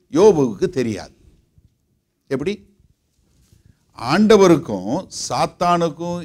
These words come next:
இடையில நடைபெறுகிற உரையாடல் யாருக்கு தெரியாது? இப்ப உங்களுக்கும் உங்க வாழ்க்கையில நடக்கிறதுக்கும் ஆண்டவருக்கும் சாத்தானுக்கும் நடக்கிற உரையாடல் யாருக்கு தெரியாது? எனக்கு தெரியாதுன்னு சொல்லுங்க.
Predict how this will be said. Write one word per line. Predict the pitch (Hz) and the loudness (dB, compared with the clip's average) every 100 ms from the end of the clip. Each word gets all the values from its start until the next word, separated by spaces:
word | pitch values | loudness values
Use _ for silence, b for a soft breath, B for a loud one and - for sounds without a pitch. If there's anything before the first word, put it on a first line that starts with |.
| 110 | -10
இடையில | 120 143 147 147 156 165 143 101 | -6 -4 -2 -2 -2 -4 -8 -12
நடைபெறுகிற | 104 120 165 151 156 147 139 147 160 170 - | -8 -2 0 0 0 -2 -2 -2 -2 -4 -6
உரையாடல் | 117 127 151 143 117 101 107 170 | -2 2 4 4 2 0 -4 -6
யாருக்கு | 127 139 180 165 | -4 0 2 2
தெரியாது? | 147 131 131 127 143 185 196 _ _ _ _ _ _ _ _ _ | 2 2 2 2 2 0 -2 _ _ _ _ _ _ _ _ _
இப்ப | 139 156 | -4 -2
உங்களுக்கும் | 120 120 185 214 247 220 - 160 101 104 151 208 - _ _ _ _ _ _ _ | 0 2 4 8 8 8 4 2 2 2 2 2 -2 _ _ _ _ _ _ _
உங்க | 107 139 190 | -2 2 4
வாழ்க்கையில | 180 160 208 196 208 196 175 | 6 4 4 4 2 4 2
நடக்கிறதுக்கும் | 131 143 156 170 151 123 101 95 131 185 - _ - 107 135 | 2 0 2 4 2 0 -6 -4 -2 -2 -6 _ -14 -4 0
ஆண்டவருக்கும் | 220 226 226 202 165 143 107 113 170 170 - | 4 8 10 10 8 0 -4 -4 -6 -8 -4
சாத்தானுக்கும் | 139 180 196 175 165 160 | 0 0 2 2 2 -2
நடக்கிற | 160 147 139 147 123 | -4 -4 -2 0 0
உரையாடல் | 127 156 147 135 190 | 2 4 6 6 4
யாருக்கு | 165 160 196 180 | 4 4 4 4
தெரியாது? | 170 165 160 156 180 202 - _ _ _ _ _ _ - | 4 6 6 6 4 2 -2 _ _ _ _ _ _ -6
எனக்கு | 131 170 170 | -2 -2 -2
தெரியாதுன்னு | 147 139 131 | 0 0 0
சொல்லுங்க. | 101 90 87 85 | -2 -8 -10 -20